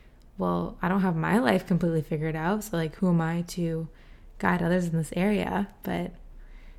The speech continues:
in reality, nobody has it all figured out,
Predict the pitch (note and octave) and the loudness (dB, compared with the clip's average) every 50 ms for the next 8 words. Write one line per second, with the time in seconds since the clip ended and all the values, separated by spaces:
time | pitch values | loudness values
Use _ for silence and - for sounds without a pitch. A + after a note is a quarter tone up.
0 | - - - G#3+ G3+ F#3 E3 D#3 E3 F#3 A3 A#3 G3+ F3 E3+ E3+ F3 F#3 G#3+ A3+ | -6 0 2 4 4 4 4 2 2 2 2 2 2 4 4 4 4 4 4 2
1 | A3 - - - - - - - - - - G3 F#3+ G3 A#3 B3 B3+ A#3+ A3+ G3 | 0 -6 -14 -20 -20 -20 -20 -20 -8 0 2 6 8 8 8 8 8 8 8 8
2 | F#3+ F#3+ F3+ F3 E3+ E3+ E3 E3+ E3 - - E3 D#3+ E3 E3 E3 F3+ E3+ F#3+ A#3 | 8 6 6 4 4 2 0 0 0 -2 -2 -2 -2 -2 -2 -2 0 0 0 0
3 | C4 - | -2 -4